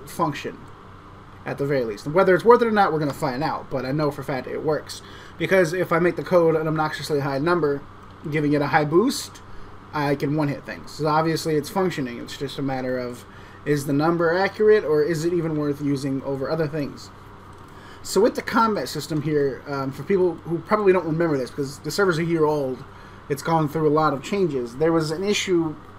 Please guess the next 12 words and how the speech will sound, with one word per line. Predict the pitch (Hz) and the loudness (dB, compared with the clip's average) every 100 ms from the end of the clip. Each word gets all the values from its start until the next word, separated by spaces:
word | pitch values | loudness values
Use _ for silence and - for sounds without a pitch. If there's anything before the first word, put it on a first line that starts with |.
| - | 2
early | 180 185 170 | 6 6 6
on | 156 147 135 135 | 4 4 2 0
with | 139 131 - | -2 -2 -10
attack | 156 - 220 | -6 0 0
styles. | - - 110 - - - - - - - - - - - 151 | 0 -6 -8 -10 -16 -18 -18 -18 -18 -18 -20 -20 -18 -14 -6
You | 160 160 | -2 2
would | 156 139 | 2 2
basically... | 165 170 175 160 165 156 151 147 - - - - - 190 | 2 2 0 -4 0 2 2 2 -2 -16 -20 -20 -16 -8
you, | 151 160 | -6 -6
you, | 170 196 - - - - - - | -8 -10 -14 -16 -16 -16 -18 -4
there | 156 214 | 8 12
was, | 220 196 - | 12 8 0